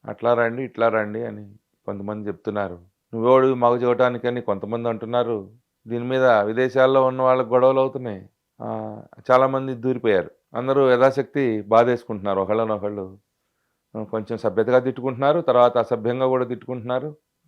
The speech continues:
కొంతమందికి ఏమన్నా మెరిట్ సర్టిఫికెట్లు, బిరుదాళ్ళు అన్నీ లభిస్తున్నాయి. మొత్తానికి ఎవరికి వాళ్ళు యథాశక్తి అర్జెంటుగా మంచి అనిపించుకోవాలని కష్టపడుతున్నారు.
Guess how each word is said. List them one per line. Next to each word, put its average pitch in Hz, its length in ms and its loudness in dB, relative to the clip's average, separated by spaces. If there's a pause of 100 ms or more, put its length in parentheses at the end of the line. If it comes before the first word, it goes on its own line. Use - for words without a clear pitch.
(160)
కొంతమందికి 117 500 -4
ఏమన్నా 120 600 0 (720)
మెరిట్ 113 240 -6
సర్టిఫికెట్లు, 110 760 -4 (400)
బిరుదాళ్ళు 120 720 6 (440)
అన్నీ 113 180 -6
లభిస్తున్నాయి. 113 680 -2 (800)
మొత్తానికి 123 360 -4
ఎవరికి 123 300 2
వాళ్ళు 127 300 4
యథాశక్తి 123 500 0
అర్జెంటుగా 127 420 0
మంచి 117 280 -4
అనిపించుకోవాలని 120 680 -2
కష్టపడుతున్నారు. 123 840 -2